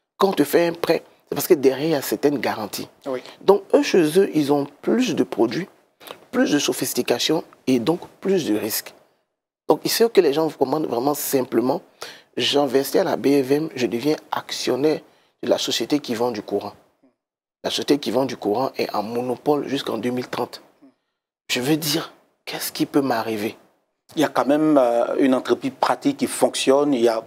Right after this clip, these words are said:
Speaker 2: beaucoup de garanties,
Speaker 1: Oui,
Speaker 2: il y a un marché
Speaker 1: elle, elle est
Speaker 2: dont
Speaker 1: sur un
Speaker 2: l'entreprise
Speaker 1: marché,
Speaker 2: vit en
Speaker 1: elle est
Speaker 2: réalité.
Speaker 1: sur un marché.
Speaker 2: Oui.
Speaker 1: En fait, comme je dis, on a un capitalisme un peu différent.
Speaker 2: D'accord.
Speaker 1: Notre capitalisme est fait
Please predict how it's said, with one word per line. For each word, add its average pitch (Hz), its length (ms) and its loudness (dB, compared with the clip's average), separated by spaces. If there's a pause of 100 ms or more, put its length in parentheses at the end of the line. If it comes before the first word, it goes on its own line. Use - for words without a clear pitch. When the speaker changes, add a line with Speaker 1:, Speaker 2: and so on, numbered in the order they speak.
Speaker 2:
beaucoup 123 220 4
de 127 100 2
garanties, 123 540 2 (240)
Speaker 1:
Oui, 359 200 8
Speaker 2:
il - 20 6
y - 20 4
a 131 60 4
un 156 60 2
marché 156 340 4
Speaker 1:
elle, 269 240 4
elle 277 160 6
est 208 60 2
Speaker 2:
dont 151 80 6
Speaker 1:
sur 180 120 4
un 247 140 6
Speaker 2:
l'entreprise - 80 0
Speaker 1:
marché, 208 520 2
Speaker 2:
vit - 180 -4
en 226 100 -2
Speaker 1:
elle 214 60 4
est - 20 8 (120)
Speaker 2:
réalité. - 100 -2
Speaker 1:
sur 220 100 2
un 214 60 2
marché. 196 540 0 (100)
Speaker 2:
Oui. 117 160 0 (120)
Speaker 1:
En 196 100 4
fait, 339 180 2 (440)
comme 285 160 6
je 196 40 2
dis, 202 120 2
on 196 100 2
a 214 40 2
un 247 60 0
capitalisme 185 640 -2
un 277 120 0
peu 185 160 4
différent. 113 500 -4 (140)
Speaker 2:
D'accord. 117 380 -2
Speaker 1:
Notre 196 200 2
capitalisme 143 680 0 (360)
est 147 120 4
fait 185 420 0